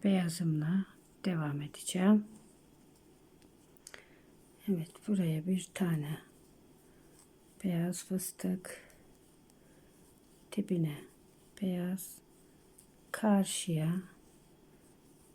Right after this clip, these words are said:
beyaz ve burada arttırmamız bitti arkadaşlar. Şimdi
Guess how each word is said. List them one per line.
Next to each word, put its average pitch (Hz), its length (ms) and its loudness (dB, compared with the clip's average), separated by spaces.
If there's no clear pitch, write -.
beyaz 170 440 -2
ve 240 260 6
burada 214 680 4
arttırmamız 180 840 4
bitti 196 280 2
arkadaşlar. 208 680 8
Şimdi 214 560 6